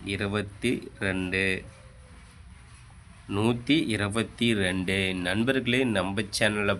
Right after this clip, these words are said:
பாருங்க, ஒன்னு எடுத்திருந்தோம், அது பி போர்டில் கொடுத்துட்டோம், ஏ போர்டில் பாஸ் ஆயிடுச்சு. அடுத்தது பார்த்தீங்கன்னா ஆல் போர்டு. ஆல் போர்டு பார்த்தீங்கன்னா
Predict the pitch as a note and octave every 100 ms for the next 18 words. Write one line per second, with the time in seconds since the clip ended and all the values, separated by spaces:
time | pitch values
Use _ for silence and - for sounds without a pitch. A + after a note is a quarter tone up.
0 | - G2 F#2+ F#2+ G#2+ C3+ - - - -
1 | - - - G#2 G2 A2 B2+ A#2+ A2 A2+
2 | A#2 G#2+ G#2 B2+ F#2+ G2+ F#2+ F#2 G#2 A#2
3 | A#2 A2 G2+ G2 G2 F#2 G#2+ A#2+ G#2+ F#2+
4 | G#2+ G#2 G#2 G2 G2 F#2 G2 F#2+ F#2 A#2
5 | C#3+ - - - - - G#2 C#3 D#3+ C3+
6 | A2+ A#2 G#2+ G#2+ A#2+ - - - F#2 G2+
7 | A2 B2 A2 G2+ E2+ - F#2 G2 A2+ A#2
8 | G#2+ G#2+ G#2 G#2+ B2